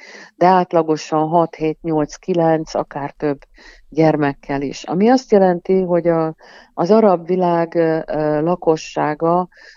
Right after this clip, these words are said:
lényegesen fiatalabb, mint az európai lakosság, viszont ugyanakkor az átlagéletkor ott is megnőtt, gyakorlatilag majdnem ott tart, ahol Európában,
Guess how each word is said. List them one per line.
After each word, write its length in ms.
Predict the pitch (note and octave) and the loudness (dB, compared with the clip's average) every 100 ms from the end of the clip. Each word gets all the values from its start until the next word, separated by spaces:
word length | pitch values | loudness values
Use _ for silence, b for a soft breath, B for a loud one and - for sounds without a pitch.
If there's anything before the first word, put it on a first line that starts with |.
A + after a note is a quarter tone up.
| B | B
lényegesen 840 | E3 G3+ F3+ D#3 D3+ D3 D3+ D3 | 2 4 4 0 -2 -4 -6 -6
fiatalabb, 1160 | - F3+ E3 D3 - C#3+ D3 D#3+ E3 E3 - | -6 -2 -2 -2 -4 -4 -2 -4 -2 -2 -2
mint 320 | D#3 D3+ D3 - | -4 -4 -6 -6
az 160 | C#3+ | -6
európai 580 | C#3+ C#3 C#3 C3 C3+ C3+ | -4 -4 -4 -6 -8 -8
lakosság, 840 | C3 C#3+ F3 E3+ - F#3 F3+ F#3+ B B B B B | -8 -8 -6 -6 -4 -2 -2 -4 B B B B B
viszont 520 | - F3 G#3+ - A#3 A3+ | -2 2 4 4 4 6
ugyanakkor 560 | C4 A3 G3 F#3+ F#3 | 6 6 2 -2 0
az 160 | F3 D3+ | 0 0
átlagéletkor 1080 | C#3 E3 - F#3 F#3 G3+ G3 G3 - G#3 - | 0 -2 0 0 2 4 4 0 2 2 4
ott 280 | A#3 A#3 | 2 2
is 240 | F3+ D#3+ - | -4 -8 -6
megnőtt, 800 | D#3+ D3+ D#3 D#3+ F#3+ G#3 - - _ B B | -4 -4 -4 -4 -2 -4 -6 -16 _ B B
gyakorlatilag 880 | - G#3 G#3 F#3 F3+ F3 F3+ F3 E3+ | 0 0 2 2 2 2 0 0 0
majdnem 420 | F3+ F3 D#3+ D#3 | 0 0 0 0
ott 180 | D#3 D#3 - | -2 -6 -6
tart, 340 | D3 C#3+ - | -4 -4 -4
ahol 440 | - D3+ D3+ C#3 - | -6 -2 0 -2 -4
Európában, 1040 | C3+ C#3+ D#3 D#3 E3 E3 E3+ F#3+ G#3 A3 | -4 0 2 0 0 0 2 2 2 0